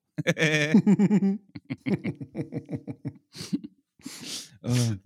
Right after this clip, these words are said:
Speaker 2: Irgendwann schmeißt du dich raus. Ach nee, kannst du nicht, gehört dir ja.
Speaker 1: Nee, gehört mir der Bums. Alles. Ähm,
Speaker 2: So, in Ermangelung an Rum, den ich
Speaker 1: Ja.
Speaker 2: hier nicht stehen hab, trinke ich weißen Port.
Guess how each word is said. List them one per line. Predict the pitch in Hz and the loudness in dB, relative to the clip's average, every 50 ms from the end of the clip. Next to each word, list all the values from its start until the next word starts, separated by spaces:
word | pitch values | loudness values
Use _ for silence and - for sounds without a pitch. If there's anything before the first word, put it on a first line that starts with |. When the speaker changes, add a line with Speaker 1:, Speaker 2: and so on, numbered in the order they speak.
| 131 | 0
Speaker 2:
Irgendwann | - 233 226 196 170 160 156 147 143 | 2 2 2 2 2 0 0 -2 -2
schmeißt | - - 143 139 135 131 - | -2 0 0 0 0 0 0
du | 131 | -2
dich | 120 - 131 | -2 -2 -4
raus. | 131 131 - - 139 | -4 -6 -6 -6 -6
Ach | - 151 139 | -2 0 2
nee, | 143 143 139 131 | 4 4 4 2
kannst | - - 139 131 - - | 2 0 -2 -2 -2 -2
du | 123 | -4
nicht, | 120 113 - | -4 -4 -4
gehört | 123 113 113 113 - | -4 -2 -2 -4 -4
dir | - 110 | -6 -8
ja. | 107 107 110 113 - - - - - | -8 -10 -10 -12 -14 -16 -16 -6 0
Speaker 1:
Nee, | 110 131 131 - | 0 0 2 2
gehört | 127 139 139 147 147 | 2 0 0 0 0
mir | 131 110 98 | -2 -2 0
der | 98 95 87 | 0 -2 -2
Bums. | 87 90 90 95 - - - - _ _ _ | -2 -2 -4 -4 -6 -10 -16 -20 _ _ _
Alles. | - 117 120 104 90 - - - _ _ _ _ _ _ - - - - - - - - - | -2 0 2 2 2 0 -4 -14 _ _ _ _ _ _ -18 -16 -16 -14 -14 -16 -16 -6 -2
Ähm, | 117 117 120 123 120 120 120 117 113 - - _ _ - - _ _ - | 0 2 4 4 4 4 4 0 -2 -6 -16 _ _ -20 -20 _ _ -4
Speaker 2:
So, | 151 170 196 180 156 143 135 | -2 0 2 2 2 0 0
in | - 165 160 | 0 0 2
Ermangelung | 180 170 170 185 208 226 233 220 220 208 202 | 2 4 2 2 2 2 2 0 0 -2 -4
an | - 175 180 190 190 180 | -4 -2 -2 0 0 0
Rum, | 160 147 180 202 220 208 | 2 2 2 2 2 2
den | 185 165 156 160 | 2 2 2 2
ich | 107 | 2
Speaker 1:
Ja. | 101 | 2
Speaker 2:
hier | 123 156 | 2 2
nicht | 156 151 - | 0 0 -2
stehen | - 160 151 156 151 143 | -2 0 0 2 2 0
hab, | 156 175 175 - | -2 -4 -4 -6
trinke | - - 160 165 165 170 | -4 -4 -4 -2 -2 -2
ich | 165 - - - 151 | -4 -4 -6 -8 -6
weißen | 147 147 156 151 151 139 143 | -4 -2 -2 0 -2 -2 -4
Port. | - 143 127 117 110 - - | -4 -6 -6 -6 -6 -10 -14